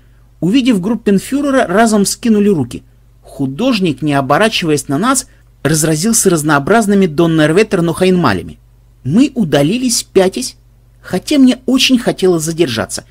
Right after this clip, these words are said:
из чисто эстетических соображений. В следующем кабинете три молодых человека обступили большую картонную модель угловатого танка.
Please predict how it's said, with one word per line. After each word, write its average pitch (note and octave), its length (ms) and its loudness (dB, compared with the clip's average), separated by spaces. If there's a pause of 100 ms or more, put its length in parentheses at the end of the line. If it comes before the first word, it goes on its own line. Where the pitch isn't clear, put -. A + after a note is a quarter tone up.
(260)
из D3+ 160 -6
чисто - 480 -2
эстетических D3+ 760 -6
соображений. A#2+ 560 -4 (880)
В - 60 -18
следующем D3+ 600 0
кабинете A#2+ 640 -4
три F#3+ 260 -2
молодых A#2 400 0
человека A2 580 -6 (440)
обступили A#3+ 640 -4
большую D#3 520 0
картонную F#3 640 -2
модель D3 440 -2
угловатого E3 640 -2
танка. D#3+ 360 -10